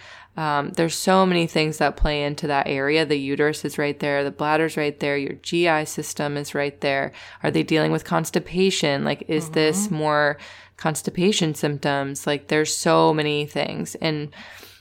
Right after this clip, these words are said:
Speaker 1: so many pelvic floor muscles can refer pain up there as well. So it just, it gets really complicated. Um, so we just want to make sure that if we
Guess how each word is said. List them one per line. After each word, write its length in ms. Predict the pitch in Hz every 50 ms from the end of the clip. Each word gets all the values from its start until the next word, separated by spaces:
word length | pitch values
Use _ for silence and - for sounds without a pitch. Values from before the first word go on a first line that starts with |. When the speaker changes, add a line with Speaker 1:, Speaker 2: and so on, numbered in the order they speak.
| _ _
Speaker 1:
so 340 | - - - 185 185 185 180
many 300 | 180 170 170 165 160 156
pelvic 460 | - - - - 165 147 156 151 -
floor 380 | - 160 151 151 151 147 143
muscles 560 | 143 156 156 147 147 143 - - 147 143 143 -
can 160 | - 160 151
refer 380 | 143 143 143 - - 151 143 143
pain 380 | - - 175 156 151 151 151
up 240 | 143 151 156 - -
there 220 | - 151 147 143 -
as 240 | - 143 - - -
well. 340 | 214 226 226 214 214 208 202
So 180 | - - 160
it 100 | 131 165
just, 200 | - 185 180 - -
it 100 | - 180
gets 220 | - 185 185 -
really 220 | 165 165 165 156 151
complicated. 840 | - - 139 135 - 151 147 - 160 151 151 156 160 170 180 190 - - - - - - - -
Um, 500 | - 170 160 151 139 139 - - - - - - -
so 180 | - - - 170
we 120 | 180 175
just 300 | 175 180 180 175 - -
want 220 | 196 196 190 - -
to 100 | - 180
make 280 | 165 165 165 156 -
sure 320 | - - - 160 156 156 151
that 240 | 147 143 143 - -
if 240 | 160 156 - - -
we 400 | 156 151 147 147 143 147 143